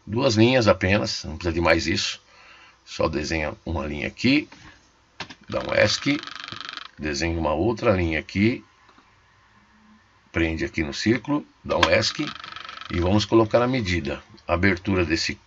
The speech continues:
desse cara aqui vai ser de quinze com rebaixo de dez. Então, quinze.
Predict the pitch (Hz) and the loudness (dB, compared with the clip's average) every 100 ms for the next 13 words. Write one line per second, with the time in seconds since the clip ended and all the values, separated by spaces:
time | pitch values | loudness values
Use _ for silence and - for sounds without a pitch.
0 | _ _ _ _ _ - - - - 85 | _ _ _ _ _ -12 -8 -8 0 2
1 | 78 - - 139 107 - - - - - | 2 -2 -2 -2 -2 -12 -20 -20 -20 -20
2 | _ _ - 76 - - 104 107 87 98 | _ _ -6 -2 -2 6 6 6 4 4
3 | 123 - - - _ _ _ _ _ - | 2 0 -10 -20 _ _ _ _ _ -20
4 | - - - _ 95 92 110 113 170 - | -20 -20 -20 _ -2 2 4 6 4 2
5 | _ - 107 101 92 117 - 107 117 98 | _ -2 4 6 8 8 6 0 2 2
6 | 58 - - - - - _ _ _ _ | 2 0 -4 -4 -8 -18 _ _ _ _
7 | 67 71 85 101 101 _ _ _ _ _ | -8 -4 -4 -4 -8 _ _ _ _ _
8 | _ _ _ - 73 78 82 90 117 165 | _ _ _ -12 -8 -4 -2 0 0 -2